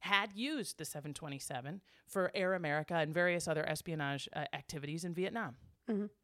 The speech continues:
Speaker 1: So
Speaker 2: Which
Speaker 1: you could jump out the
Speaker 2: my
Speaker 1: back.
Speaker 2: father, by the way, was heavily involved in. But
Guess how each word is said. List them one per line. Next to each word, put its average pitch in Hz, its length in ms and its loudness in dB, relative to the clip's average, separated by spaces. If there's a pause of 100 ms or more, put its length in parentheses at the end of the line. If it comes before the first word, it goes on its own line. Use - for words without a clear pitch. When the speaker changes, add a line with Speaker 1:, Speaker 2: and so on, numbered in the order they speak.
(160)
Speaker 1:
So 214 200 10
Speaker 2:
Which 277 140 8
Speaker 1:
you 247 80 6
could 254 180 4
jump 175 260 6
out 180 40 4
the 202 60 8
Speaker 2:
my 247 100 8
Speaker 1:
back. 240 160 8
Speaker 2:
father, 240 400 4
by 202 180 2
the 196 100 0
way, 196 160 4
was 180 280 0 (260)
heavily 190 320 4
involved 165 300 -2
in. 262 100 -18 (140)
But - 120 -10